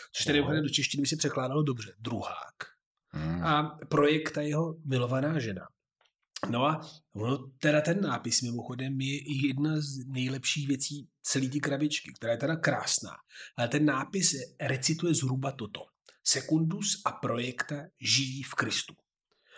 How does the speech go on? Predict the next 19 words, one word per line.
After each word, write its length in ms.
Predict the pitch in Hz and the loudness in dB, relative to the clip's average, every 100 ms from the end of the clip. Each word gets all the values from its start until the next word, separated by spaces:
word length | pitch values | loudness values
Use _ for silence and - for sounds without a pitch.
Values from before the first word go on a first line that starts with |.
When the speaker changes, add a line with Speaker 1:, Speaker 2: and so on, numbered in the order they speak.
| - _ 117 | -20 _ 0
Speaker 1:
No. 80 | 95 | 0
Speaker 2:
Prosím 440 | 87 - 92 95 | 0 -4 -4 -4
tě. 240 | - 92 - _ - _ - | -4 -4 -6 _ -20 _ -4
A 60 | 107 | 0
z 60 | 107 | 0
jakého 300 | 101 107 104 | 4 4 4
je 80 | |
to 140 | 104 107 | 2 -2
století 480 | - 113 165 165 131 | 0 2 2 2 -2
vůbec? 320 | 120 110 104 | 0 0 0
Speaker 1:
No 160 | - | -2
právě. 500 | - 113 135 151 101 - _ _ _ _ _ _ _ - | -6 -6 -6 -6 -8 -16 _ _ _ _ _ _ _ -12
Je 100 | 107 | -6
to, 260 | 147 143 - - _ _ | -4 -4 -6 -20 _ _
nejsme 360 | - 143 147 196 | -2 2 4 4
si 100 | - | 2
úplně 300 | 170 190 196 | 0 0 2
jistí, 380 | 135 - - 98 | 2 0 -2 -10
protože 380 | - 120 131 | -12 -4 -2